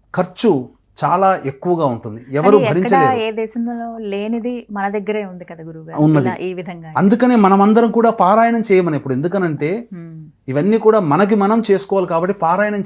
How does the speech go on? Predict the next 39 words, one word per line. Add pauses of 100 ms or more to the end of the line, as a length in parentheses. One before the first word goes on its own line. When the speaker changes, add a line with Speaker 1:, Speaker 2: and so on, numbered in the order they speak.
Speaker 1:
చేయమని
చెప్పి.
Speaker 2:
Hmm.
Speaker 1:
అందుకనే
ఉడతా
భక్తిగా
ఏంటంటే (280)
Speaker 2:
Hmm. (160)
Speaker 1:
మనము
ఆ
రోజున,
Speaker 2:
మన
Speaker 1:
ఆ
Speaker 2:
ఇళ్ళల్లో
Speaker 1:
హనుమత్
Speaker 2:
కూర్చొని.
Speaker 1:
జయంతి
రోజున (560)
సర్వ
ద-,
ద-,
దోష
నివారణ
పూజలు
అవన్నీ
జరిపించి
Speaker 2:
Hmm.
Speaker 1:
అందరికీ
శంకరుంగలి
మాల
అనేటువంటిది
Speaker 2:
ఓ.
Speaker 1:
ఇవ్వడం
జరుగుతుంది.
Speaker 2:
Hmm.
Speaker 1:
తప్పక
అవకాశం
ఉంటే
అందులో